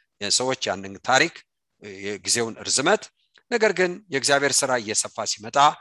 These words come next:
ከሐዋርያት ስራ ምዕራፍ አስራ አንድ ጀምሮ ባርናባስ እግዚአብሔርን ጸጋ ሲመለከት፣ የጌታ ስራ በሶርያ አንጾኪያ ሲሰፋ ጳውሎስን ካለበት ቦታ ፈልጎ አመጣ እና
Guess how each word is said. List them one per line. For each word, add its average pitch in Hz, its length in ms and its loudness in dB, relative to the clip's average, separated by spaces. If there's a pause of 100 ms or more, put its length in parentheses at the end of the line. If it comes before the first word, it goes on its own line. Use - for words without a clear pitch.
(320)
ከሐዋርያት 120 360 4
ስራ 113 220 -2
ምዕራፍ 98 300 -10
አስራ 107 220 -4
አንድ 147 200 0
ጀምሮ 147 300 -4 (480)
ባርናባስ 123 540 4 (280)
እግዚአብሔርን 123 440 -2
ጸጋ 120 320 -6
ሲመለከት፣ 123 600 -4
የጌታ 101 360 -8
ስራ 123 200 0 (500)
በሶርያ 117 340 2
አንጾኪያ 113 400 -4
ሲሰፋ 117 400 0 (640)
ጳውሎስን 110 500 -2
ካለበት 107 520 -8
ቦታ 107 260 -8
ፈልጎ 101 340 -14
አመጣ 92 260 -12 (760)
እና 98 120 -6